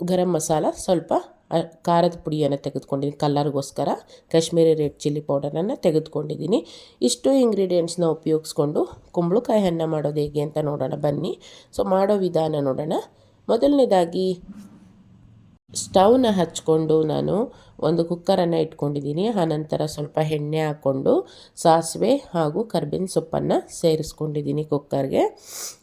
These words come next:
So ಸ-, ಕರ್ಬೇವಿನ ಸೊಪ್ಪು ಚಿಟಪಟ ಅಂದಮೇಲೆ ಸ್ವಲ್ಪ ಹಸಿಮೆಣಸಿನ್ಕಾಯಿನ ತೆಗೆದುಕೊಂಡಿದ್ದೆ. So ಖಾರಕ್ಕೆ ಎಷ್ಟು ಬೇಕೋ ಅಷ್ಟು ತೆಗೆದುಕೊಂಡಿದ್ದೀನಿ. So ಅಷ್ಟನ್ನು ಕೂಡ ಹಾಕಿ ಫಸ್ಟ್ಗೆ ಎಣ್ಣೆಯಲ್ಲಿ ಫ್ರೈ ಮಾಡ್ಕೊತೀನಿ.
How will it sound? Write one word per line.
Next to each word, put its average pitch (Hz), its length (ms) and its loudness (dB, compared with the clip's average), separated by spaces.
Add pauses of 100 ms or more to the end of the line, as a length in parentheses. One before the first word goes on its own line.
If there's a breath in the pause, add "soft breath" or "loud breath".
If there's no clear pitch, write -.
(800)
So 196 180 -4
ಸ-, 185 460 0 (240)
ಕರ್ಬೇವಿನ 196 320 2
ಸೊಪ್ಪು 175 340 0
ಚಿಟಪಟ 160 500 -4
ಅಂದಮೇಲೆ 151 600 -2
ಸ್ವಲ್ಪ 151 340 -4
ಹಸಿಮೆಣಸಿನ್ಕಾಯಿನ 156 1080 -4
ತೆಗೆದುಕೊಂಡಿದ್ದೆ. 143 800 -4
So - 340 -6
ಖಾರಕ್ಕೆ 160 480 0
ಎಷ್ಟು - 180 -8
ಬೇಕೋ 156 240 -2
ಅಷ್ಟು 151 240 -4
ತೆಗೆದುಕೊಂಡಿದ್ದೀನಿ. 147 840 -2 (460 loud breath)
So 180 420 2
ಅಷ್ಟನ್ನು 180 440 0
ಕೂಡ 170 160 0 (300)
ಹಾಕಿ 165 400 0
ಫಸ್ಟ್ಗೆ 196 680 0
ಎಣ್ಣೆಯಲ್ಲಿ 160 380 0
ಫ್ರೈ 165 260 2
ಮಾಡ್ಕೊತೀನಿ. 143 680 -4